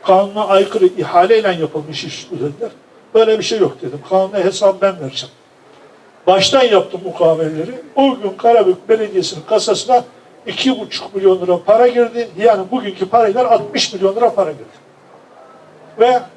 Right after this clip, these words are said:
hizmetlerimize devam ettik. Bir daha Türkiye'de hiç kimsenin yapamayacağı hizmetleri yaptık.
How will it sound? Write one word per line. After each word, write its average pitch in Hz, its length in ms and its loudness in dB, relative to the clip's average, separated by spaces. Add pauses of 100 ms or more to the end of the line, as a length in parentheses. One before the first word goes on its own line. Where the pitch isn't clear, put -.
(120)
hizmetlerimize 196 800 -2
devam 190 320 0
ettik. 165 400 -10
Bir 202 100 -4
daha 220 340 2 (340)
Türkiye'de 226 680 0
hiç - 340 -2
kimsenin 208 500 -8
yapamayacağı 202 580 0
hizmetleri 180 500 -2
yaptık. - 320 -8